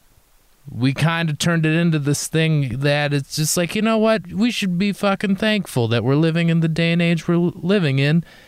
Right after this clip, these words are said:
I mean, it's fine. It's good. We're all good. You're safe. You're warm. You, you got family, friends, I hope.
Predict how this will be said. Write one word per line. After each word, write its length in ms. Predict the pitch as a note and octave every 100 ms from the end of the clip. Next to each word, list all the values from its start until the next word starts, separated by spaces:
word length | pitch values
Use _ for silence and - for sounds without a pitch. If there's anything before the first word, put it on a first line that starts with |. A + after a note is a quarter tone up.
| - - _ -
I 100 | F#3
mean, 160 | F#3+
it's 180 | G3 -
fine. 360 | E3 A3 G#3+ B2+
It's 180 | C3+ -
good. 200 | A3 D#3
We're 160 | D3
all 160 | E3+ F3+
good. 280 | E3+ G3+ C3+
You're 100 | C3
safe. 420 | - F3+ G3 -
You're 80 | D#3
warm. 520 | D#3+ F3 F#3+ F3+ F3+
You, 160 | C#3+ C#3
you 240 | A#2 C3
got 200 | D#3 D#3
family, 540 | - E3+ F3+ F3 F3+ F3+
friends, 560 | - D#3 F3 F3+ -
I 140 | D3+ C3+
hope. 260 | D#3+ F3